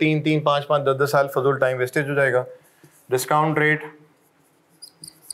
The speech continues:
या inflation, यानी कि future में expect किया जा रहा है कि inflation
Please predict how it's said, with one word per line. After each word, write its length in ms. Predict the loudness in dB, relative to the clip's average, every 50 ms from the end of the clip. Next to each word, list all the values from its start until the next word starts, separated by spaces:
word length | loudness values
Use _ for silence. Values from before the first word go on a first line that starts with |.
| -20 _ -20 -20 -20 _ _ _ _ _ _ _ _ _ _ _ _ _ _ -6 -4
या 120 | -2 -2
inflation, 540 | -2 -2 -2 0 0 0 0 0 0 0 0
यानी 220 | 0 0 0 0
कि 80 | -2 -2
future 340 | 0 0 0 0 0 -2 -2
में 100 | -2 -2
expect 360 | -4 -2 -2 -4 -4 -2 -2
किया 120 | 0 0
जा 160 | 2 2 2 2
रहा 100 | 2 0
है 60 | -2
कि 80 | -2
inflation 500 | -4 -4 -2 -2 -2 -2 -2 -2 -4 -4